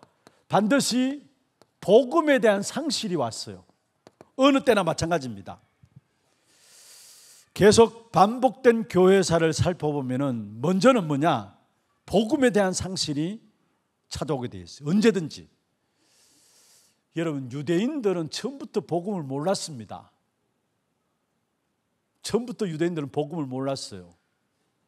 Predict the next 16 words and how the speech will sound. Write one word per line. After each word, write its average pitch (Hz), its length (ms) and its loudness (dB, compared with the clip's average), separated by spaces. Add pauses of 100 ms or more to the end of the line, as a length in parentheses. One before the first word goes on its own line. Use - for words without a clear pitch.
(720)
그래서 214 260 2
그들은 196 540 0 (540)
원죄라는 208 600 2
것들을 143 260 -4
몰랐고요. 135 1000 -6 (800)
그래서 214 240 4
그들은 202 640 2 (300)
구원받는 202 580 2
방법을 190 480 2
뭐라고, 160 560 0
뭐로 165 540 0 (160)
구원받는다고 175 580 0
생각했습니까? 110 840 -12 (720)
율법을 185 460 2
지킴으로 254 520 -4
말미암아 202 680 -2